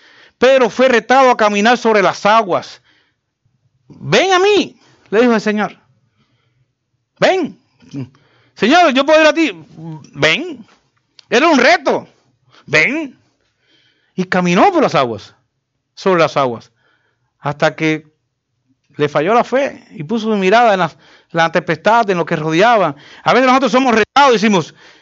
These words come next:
"¿de verdaderamente esta iglesia pudiera alcanzar la comunidad?" Sí, lo que nos ha faltado la fe para alcanzar lo que Dios quiere que alcancemos.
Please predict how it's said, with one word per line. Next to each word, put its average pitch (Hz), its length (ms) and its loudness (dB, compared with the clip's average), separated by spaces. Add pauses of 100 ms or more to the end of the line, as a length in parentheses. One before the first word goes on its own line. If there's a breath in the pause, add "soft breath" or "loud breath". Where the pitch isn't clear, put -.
(480 soft breath)
"¿de 156 200 -2
verdaderamente 220 960 0 (300 soft breath)
esta 233 260 -2
iglesia 226 500 0
pudiera 185 440 0
alcanzar 226 380 0
la 247 120 2
comunidad?" 214 400 2
Sí, 277 400 0 (420 soft breath)
lo 196 140 0
que 220 120 -2
nos 214 120 2
ha 269 160 4
faltado 302 420 4
la 254 140 4
fe 302 200 2
para 294 200 2
alcanzar 233 420 0
lo 302 140 0
que 240 120 0
Dios 262 160 0
quiere 370 280 2
que 254 80 -2
alcancemos. 175 720 -2